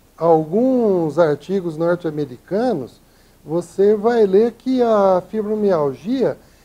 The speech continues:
ela também tem uma implicação neuropática, né, de fibras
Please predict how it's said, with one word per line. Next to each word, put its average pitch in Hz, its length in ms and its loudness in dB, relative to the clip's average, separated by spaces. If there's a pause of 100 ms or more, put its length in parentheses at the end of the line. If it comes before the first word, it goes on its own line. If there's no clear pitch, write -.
(160)
ela 214 320 2
também 240 540 -2
tem 233 280 -4
uma 208 160 0
implicação 180 800 -4
neuropática, 147 960 -4 (420)
né, 185 200 0
de 165 140 -6
fibras 180 520 -4